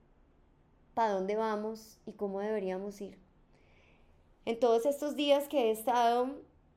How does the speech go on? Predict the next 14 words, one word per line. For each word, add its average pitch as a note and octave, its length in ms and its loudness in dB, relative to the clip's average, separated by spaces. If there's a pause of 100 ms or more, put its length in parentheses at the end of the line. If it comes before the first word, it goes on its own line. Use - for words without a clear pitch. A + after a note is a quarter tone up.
(420)
sentada, G#3+ 800 2 (1000)
em, G3+ 760 -2 (960)
canalizando, A#3+ 920 0 (120)
escribiendo, A#3+ 1080 -2
conectando A#3+ 880 -4
con G#3+ 160 -6
todo G3+ 160 -6
esto G3 180 -12
que A3+ 120 -10
quiero G3+ 200 -6
compartir G#3+ 520 -8
en G3+ 120 -8
estos G3+ 360 -14
podcasts, A3 800 -6